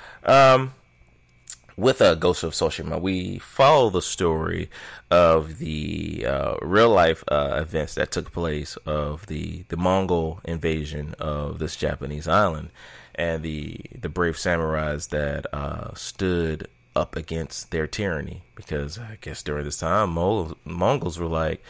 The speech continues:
the Mongols were like, "Fuck that, we're taking over the world." The w-, uh, it was, it was taught to us, it was, it was told to us in a, in a vision that the world is ours, and for damn sure they, uh, was making good on that promise.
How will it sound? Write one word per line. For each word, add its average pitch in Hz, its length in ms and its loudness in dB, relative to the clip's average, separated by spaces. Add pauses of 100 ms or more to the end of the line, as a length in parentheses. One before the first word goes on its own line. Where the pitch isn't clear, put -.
(180)
the 98 100 0
Mongols 101 600 2 (200)
were 85 160 -2
like, 78 220 0
"Fuck - 260 -2
that, 110 320 4
we're 101 120 -4
taking 87 340 -6
over 76 100 -8
the 80 60 -8
world." 87 360 4
The 85 40 0
w-, 85 140 -4 (400)
uh, 82 400 4 (100)
it 90 160 2
was, 85 380 -4
it 90 80 -2
was 82 220 -4
taught - 340 2
to 98 200 0
us, 87 400 -2 (240)
it 107 100 4
was, 95 520 -2
it - 40 -4
was 92 200 -2
told 151 260 2
to 151 100 2
us 147 180 -2
in 107 120 -4
a, 87 200 -4 (200)
in 92 140 -4
a 87 40 0
vision 131 360 -2 (500)
that 90 120 0
the 90 80 -4
world 104 300 2
is 98 60 0
ours, 110 460 2
and 80 340 -6 (580)
for - 160 -6
damn 92 240 2
sure 113 240 0
they, 95 280 2
uh, 80 360 0
was 80 180 -6
making 90 260 -4
good 101 140 -2
on 90 140 -2
that 110 120 -2
promise. 110 460 -2